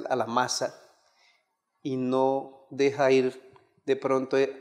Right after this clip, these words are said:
esas personas a la presencia de Dios. Y hoy tú estás diciéndole a Dios, "Gracias por la fortaleza que me diste,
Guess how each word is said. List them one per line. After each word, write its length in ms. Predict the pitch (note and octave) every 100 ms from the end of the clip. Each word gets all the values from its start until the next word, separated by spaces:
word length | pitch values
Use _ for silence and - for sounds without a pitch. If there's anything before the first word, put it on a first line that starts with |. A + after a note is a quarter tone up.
| - _ _ _
esas 300 | C#3 C#3+ -
personas 480 | B2 - B2+ C3 B2+
a 20 |
la 140 | A#2+
presencia 480 | - A2+ A#2+ A#2+ C3+
de 80 | A#2
Dios. 260 | A#2+ A#2+
Y 60 | C3+
hoy 120 | B2+
tú 180 | B2+ C3+
estás 340 | C3 - B2+ B2
diciéndole 440 | A#2+ C3 C3 A#2+
a 40 |
Dios, 420 | A2+ A#2+ B2+ - - _ _ _ _ _
"Gracias 460 | B2+ C3 B2+ C3+ -
por 160 | C3
la 80 | A#2+
fortaleza 540 | - A2+ A#2+ A#2 A#2 B2+
que 100 | B2+
me 120 | A2+
diste, 540 | A#2+ B2 - C#3+ -